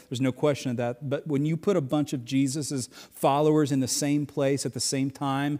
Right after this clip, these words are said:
enlivened by the time that they've spent in God's presence that week, it is multiplied.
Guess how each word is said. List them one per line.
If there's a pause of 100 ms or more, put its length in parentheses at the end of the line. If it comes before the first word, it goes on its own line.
(220)
enlivened
by
the
time
that
they've
spent
in
God's
presence
that
week, (160)
it
is
multiplied.